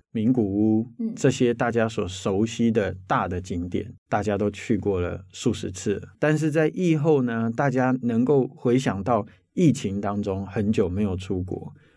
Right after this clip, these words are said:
Speaker 1: 格外的珍惜在疫后把握每一次出国的机会。
Speaker 2: 嗯。
Speaker 1: 所以我们也看到在日本的二三线城市，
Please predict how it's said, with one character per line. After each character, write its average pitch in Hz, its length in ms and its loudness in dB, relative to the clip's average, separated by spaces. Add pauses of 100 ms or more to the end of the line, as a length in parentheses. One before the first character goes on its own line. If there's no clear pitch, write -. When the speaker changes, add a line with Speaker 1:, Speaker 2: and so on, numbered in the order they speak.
(160)
Speaker 1:
格 135 220 2
外 175 200 2
的 117 140 0
珍 131 260 4
惜 107 220 0
在 110 220 0
疫 123 200 2
后 117 200 2
把 90 240 -4
握 117 160 4
每 92 200 0
一 92 40 -4
次 95 180 -4
出 - 180 -4
国 98 160 -4
的 92 120 0
机 92 260 -4
会。 98 300 -4
Speaker 2:
嗯。 202 120 -8 (200)
Speaker 1:
所 180 180 0
以 - 20 6
我 180 220 2
们 110 100 2
也 104 160 2
看 131 300 2
到 123 140 2
在 113 120 4
日 117 140 2
本 95 180 -2
的 92 140 -2
二 117 180 2
三 95 320 -4
线 92 220 0
城 92 240 -10
市， 92 260 -2